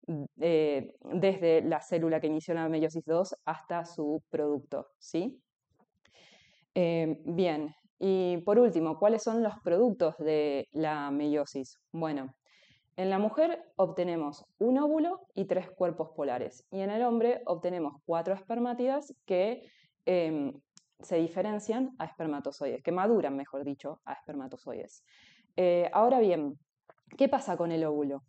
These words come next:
Bueno, lo que ocurre con el óvulo es que, em, la, eh, la meiosis tiene etapas que son muy análogas a lo que es la mitosis,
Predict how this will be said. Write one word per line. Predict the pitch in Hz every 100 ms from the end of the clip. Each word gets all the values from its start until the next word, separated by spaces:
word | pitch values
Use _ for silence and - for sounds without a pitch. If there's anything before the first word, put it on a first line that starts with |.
| _ _ _ -
Bueno, | 190 185 165 156 - _ _ _
lo | 185
que | 185
ocurre | 202 277 277
con | 277 277
el | 294
óvulo | 285 254 262 269 -
es | 208 208 -
que, | 254 220 247 - _ _ -
em, | 190 185 175 165 160 - _ - _ _ _ _ _ _ _ _ _ _ -
la, | 196 196 190 180 170 - - _ -
eh, | 185 190 175 160
la | 196 190
meiosis | 214 285 320
tiene | 240 240 233
etapas | - 185 208 202 240
que | 196
son | 190 185 190
muy | 208 208
análogas | 196 196 196 220 285 - _ _ -
a | 170 180 226 -
lo | 180 165
que | 170
es | 165
la | 185 165
mitosis, | 156 151 143 - 120 -